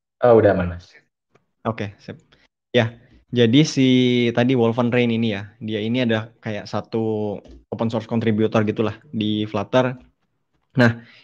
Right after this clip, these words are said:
Speaker 2: dia ini nulis, eh, atau bikin gitu ya, banyak contoh-contoh tentang misalnya ini nih. Kemarin yang paling baru, dia tuh bikin contoh untuk kayak telepon yang zaman dulu itulah, teman-teman.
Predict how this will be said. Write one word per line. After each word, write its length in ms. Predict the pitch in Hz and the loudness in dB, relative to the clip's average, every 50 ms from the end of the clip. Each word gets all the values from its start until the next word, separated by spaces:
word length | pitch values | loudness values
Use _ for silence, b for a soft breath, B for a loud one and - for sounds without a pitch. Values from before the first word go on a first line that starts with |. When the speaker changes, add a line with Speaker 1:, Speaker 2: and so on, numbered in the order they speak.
| B _ - | B _ 0
Speaker 2:
dia 260 | 117 117 117 120 101 110 | 4 6 6 8 8 6
ini 180 | 113 113 131 160 175 | 6 6 8 8 8
nulis, 640 | 147 123 117 123 160 196 - - - - - - _ _ _ _ _ _ _ _ _ - | 8 8 8 6 6 4 2 -2 -10 -14 -18 -20 _ _ _ _ _ _ _ _ _ -6
eh, 100 | 117 107 | -2 -2
atau 220 | 110 113 123 120 117 | 0 2 2 4 4
bikin 320 | 113 110 117 151 151 147 | 4 2 2 2 0 0
gitu 160 | 131 113 123 120 | 0 2 2 2
ya, 80 | 117 | 2
banyak 300 | 110 104 107 117 123 123 - - - | 2 2 2 0 0 -2 -6 -12 -10
contoh-contoh 880 | - 127 120 117 117 123 123 123 - 123 113 113 113 113 147 151 151 147 _ - | -6 -4 -2 -2 -2 -4 -4 -4 -4 -2 -2 -2 -2 -2 -4 -4 -4 -6 _ -8
tentang 560 | 120 117 117 113 117 _ _ _ - 139 143 143 - _ _ _ _ _ _ _ | -6 -4 -6 -6 -8 _ _ _ -12 -10 -10 -10 -12 _ _ _ _ _ _ _
misalnya 400 | - 123 113 - 120 120 131 131 | -8 -6 -4 -2 0 0 0 0
ini 180 | 123 123 123 120 113 | 0 0 2 2 0
nih. 120 | 113 110 110 - _ - - - _ _ _ | 0 -2 -4 -8 _ -20 -20 -20 _ _ _
Kemarin 400 | - - 110 110 113 120 127 127 | -10 -6 -4 -4 -2 -2 0 0
yang 100 | 123 120 | 0 0
paling 300 | 113 117 113 117 117 117 | 0 0 0 2 2 2
baru, 480 | 110 110 107 107 107 127 143 147 - - _ _ _ _ _ _ _ _ _ _ - | 0 0 -2 -2 -2 -2 -2 -2 -4 -6 _ _ _ _ _ _ _ _ _ _ -8
dia 240 | 110 113 113 117 117 | -4 -2 0 0 0
tuh 160 | 147 147 135 | -2 -2 0
bikin 400 | 120 117 117 117 - 117 117 117 | 0 0 -2 -2 -2 -2 -2 -2
contoh 880 | 113 120 113 113 110 113 113 110 - _ _ - 131 135 135 135 - - | -2 -2 -4 -2 -4 -4 -6 -8 -10 _ _ -4 -4 -2 -4 -6 -8 -10
untuk 680 | 127 - _ _ _ _ _ _ - 131 131 131 131 - _ _ _ _ _ _ _ _ _ _ _ _ _ _ _ _ _ _ _ _ _ _ _ _ | -12 -14 _ _ _ _ _ _ -10 -8 -8 -8 -8 -10 _ _ _ _ _ _ _ _ _ _ _ _ _ _ _ _ _ _ _ _ _ _ _ _
kayak 320 | - 117 117 110 - - - | -4 -2 -2 -2 -2 -2 -2
telepon 400 | 127 127 127 123 - 127 127 127 | 0 0 0 -2 -2 -2 -2 -2
yang 100 | 123 123 117 | 0 0 0
zaman 240 | 117 117 117 120 120 | 2 2 2 2 0
dulu 240 | 120 120 117 117 | 0 0 0 0
itulah, 240 | 117 120 117 113 107 | 0 -2 -4 -6 -6
teman-teman. 400 | - 107 107 104 104 104 104 107 | -8 -10 -10 -10 -10 -12 -12 -14